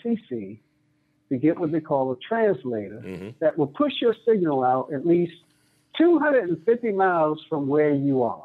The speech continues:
Speaker 2: And they expanded it this year.
Speaker 1: And when you, that's right, they extended it.
Speaker 2: Mm-hmm.
Speaker 1: So that translator, and, and if,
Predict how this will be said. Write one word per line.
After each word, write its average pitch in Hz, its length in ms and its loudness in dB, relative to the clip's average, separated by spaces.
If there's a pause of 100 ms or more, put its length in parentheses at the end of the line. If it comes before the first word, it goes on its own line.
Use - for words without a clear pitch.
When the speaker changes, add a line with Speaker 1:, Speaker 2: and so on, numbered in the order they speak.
(140)
Speaker 2:
And 101 100 -8
they 110 120 0
expanded 101 560 -4
it 90 60 -12
this 107 220 -6
year. 139 120 0
Speaker 1:
And 190 120 2
when 208 160 4
you, 202 140 2 (1200)
that's 214 200 0
right, 202 260 2
they 156 160 4
extended 262 500 2
it. - 220 -6
Speaker 2:
Mm-hmm. 196 200 -6
Speaker 1:
So 175 440 2 (640)
that 277 220 0 (140)
translator, 190 960 2 (460)
and, 156 260 0
and 151 260 0
if, 143 140 2